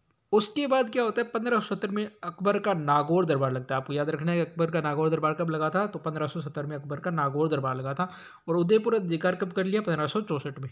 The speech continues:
ठीक है, तो जो रावचंद्र सेन है वो अपना जोधपुर प्राप्ति की आशा से नागौर दरबार पहुंचता है,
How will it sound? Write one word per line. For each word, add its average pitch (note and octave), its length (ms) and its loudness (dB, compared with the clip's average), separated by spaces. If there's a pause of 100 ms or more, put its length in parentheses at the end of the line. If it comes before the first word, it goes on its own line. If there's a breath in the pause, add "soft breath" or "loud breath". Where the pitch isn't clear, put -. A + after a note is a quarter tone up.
(160)
ठीक F3+ 120 -6
है, G#3 160 -4 (760 loud breath)
तो A#3 200 8
जो A3+ 180 6
रावचंद्र G#3 500 4
सेन A3 240 0
है D#3+ 120 2
वो F#3 260 0
अपना G3+ 420 -2
जोधपुर G3+ 380 0
प्राप्ति F#3+ 280 -2
की F#3 60 0
आशा F#3 220 0
से F3 120 0
नागौर D#3 320 2
दरबार E3+ 260 2
पहुंचता D3+ 360 -6
है, C#3+ 200 -8